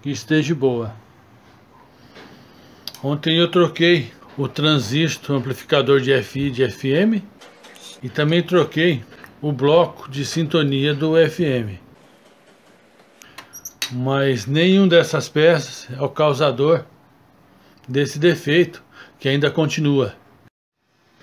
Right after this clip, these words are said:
Este aqui é o filtro cerâmico dez ponto sete megahertz, ou ressonadores, tanto faz. Eu estou fazendo o teste seguinte, eu estou gerando aqui dez ponto sete megahertz,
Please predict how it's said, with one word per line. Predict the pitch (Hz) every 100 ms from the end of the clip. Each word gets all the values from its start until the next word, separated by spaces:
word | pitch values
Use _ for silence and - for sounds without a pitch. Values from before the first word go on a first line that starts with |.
| _ _ _ _ _ _ _ - - - -
Este | 170 165 175
aqui | - 190
é |
o | 196
filtro | - 202 196
cerâmico | - 180 151 165 -
dez | 139 147 151
ponto | 127 175
sete | - 160 156
megahertz, | 160 185 160 131 123 - -
ou | 175 202 202
ressonadores, | 165 - 190 180 127 131 156 120 - - -
tanto | 135 135 -
faz. | 123 98 - - _ _ - - - -
Eu | 139
estou | 127 - 175
fazendo | 180 160 143 175 185
o |
teste | - 160 151 - -
seguinte, | - - 185 170 170 120 - - - -
eu | 139
estou | 123 - 165
gerando | 147 185 156 143 135
aqui | - 135 120 - -
dez | 131 175 175
ponto | - 151 -
sete | 147 127 127
megahertz, | 135 135 117 127 160 170